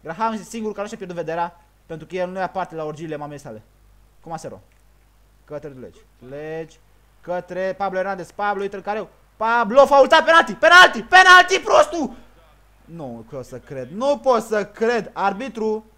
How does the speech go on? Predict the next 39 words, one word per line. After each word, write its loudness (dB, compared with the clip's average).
ai -4
tumoare 0
așa -4
de -4
gravă -2
încât -6
nu -10
vezi? -4
Sau -2
ai 0
participat -10
și -12
tu -4
la 0
orgie -6
și -10
ți-ai -6
pierdut -10
ochii? -12
Cum -12
dracu -2
să -4
nu -4
fie -8
penalti -4
ăla, 2
mă? -4
Pablo 0
Hernandez 0
mai -2
avea -2
puțin -12
și -8
era -2
călcat -4
în -8
picioare -8
în -8
careu. -4